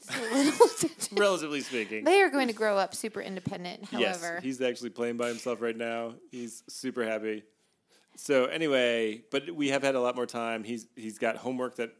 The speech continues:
Speaker 2: you know, which included a whole packet of different little books for him to be reading.
Speaker 1: Yeah, his teachers are phenomenal.
Speaker 2: And he's dominating them, and that's been really fun.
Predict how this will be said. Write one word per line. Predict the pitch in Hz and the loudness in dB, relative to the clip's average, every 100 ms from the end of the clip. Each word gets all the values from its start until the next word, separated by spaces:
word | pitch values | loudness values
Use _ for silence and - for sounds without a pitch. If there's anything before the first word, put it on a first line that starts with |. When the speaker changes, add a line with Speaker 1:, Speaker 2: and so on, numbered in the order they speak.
| _ _ | _ _
Speaker 2:
you | 123 113 | -8 -6
know, | |
which | 107 107 - | -6 -10 -14
included | - - 113 107 | -12 -6 -4 -4
a | |
whole | 98 113 | -4 -4
packet | - 107 - 113 | -6 -10 -10 -10
of | - 104 92 | -10 -12 -10
different | 110 113 | -12 -10
little | 110 101 | -10 -10
books | 90 110 - | -8 -10 -8
for | 110 | -10
him | 107 | -8
to | |
be | 104 | -8
reading. | 101 110 104 95 | -6 -6 -8 -6
Speaker 1:
Yeah, | 220 208 | -2 -2
his | 190 226 220 | 2 0 0
teachers | - 202 190 170 | -6 -4 -4 -4
are | 165 | -8
phenomenal. | - 160 151 113 - | -8 -8 -4 -4 -4
Speaker 2:
And | 117 | -4
he's | 113 95 _ 117 | -6 -8 _ -10
dominating | 113 110 113 104 98 101 | -2 -2 0 -2 -4 -6
them, | 101 104 | -8 -8
and | - 101 98 | -10 -12 -8
that's | 101 104 | -10 -10
been | - 98 | -12 -12
really | 95 95 | -10 -10
fun. | - 92 90 90 | -10 -12 -10 -14